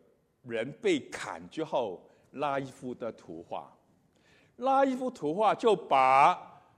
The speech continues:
使命导-，使命导向的祷告的重要性讲出来了。使命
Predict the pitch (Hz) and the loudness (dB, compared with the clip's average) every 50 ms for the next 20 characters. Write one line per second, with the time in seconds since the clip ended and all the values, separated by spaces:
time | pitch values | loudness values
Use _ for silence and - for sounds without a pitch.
0 | _ _ - - - - - - 175 165 165 156 156 151 180 233 285 269 240 214 | _ _ -14 -10 -6 -6 -4 -4 -2 0 0 0 0 0 0 2 2 2 2 0
1 | 180 - - - - 139 135 131 - - - - - - - - 143 139 135 143 | -2 -6 -6 -2 2 4 4 4 4 2 -4 -10 -10 -10 -8 -8 -8 -6 -6 -4
2 | 165 233 277 247 208 180 - 262 247 226 208 165 - - - - 254 208 175 160 | -4 -2 -2 -2 -4 -4 -2 0 2 4 2 2 0 -2 -4 -2 -2 -2 -2 -2
3 | - 175 160 143 - - - - _ _ - 175 160 151 139 135 135 - - 247 | -4 -2 -2 -2 -4 -8 -20 -20 _ _ 2 4 4 6 4 4 0 -2 -2 -2
4 | 220 196 202 190 - - - 302 262 214 202 190 220 202 180 139 110 101 - - | 0 0 -2 -4 -4 -4 -2 -2 -2 -2 0 0 2 4 4 2 0 -2 -10 -16
5 | - _ _ _ _ _ _ - - - - 156 123 - - 131 - 101 - - | -20 _ _ _ _ _ _ -14 -8 -8 -6 -6 -6 -4 -4 -6 -6 -6 -8 -10
6 | 160 117 101 92 85 82 82 - _ _ _ _ _ _ _ _ _ _ _ _ | -8 -8 -8 -8 -10 -12 -14 -18 _ _ _ _ _ _ _ _ _ _ _ _
7 | _ _ _ _ _ _ _ _ _ _ _ _ _ _ _ _ _ _ _ _ | _ _ _ _ _ _ _ _ _ _ _ _ _ _ _ _ _ _ _ _
8 | _ _ _ _ - - - - - 208 202 190 185 226 285 277 254 220 | _ _ _ _ -12 -10 -6 -4 -2 0 0 2 2 2 0 0 0 -2